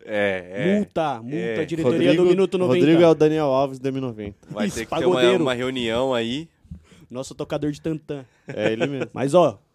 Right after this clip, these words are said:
Speaker 2: sorte nossa, o Rodrigo não tá aqui hoje, porque a gente vai começar falando do Corinthians, mano.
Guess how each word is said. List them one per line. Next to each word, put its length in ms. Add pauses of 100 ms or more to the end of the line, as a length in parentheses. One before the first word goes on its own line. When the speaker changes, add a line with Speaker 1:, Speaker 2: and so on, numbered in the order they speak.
Speaker 2:
sorte 340
nossa, 260
o 40
Rodrigo 200
não 100
tá 100
aqui 120
hoje, 160
porque 200
a 80
gente 160
vai 80
começar 280
falando 300
do 100
Corinthians, 540
mano. 320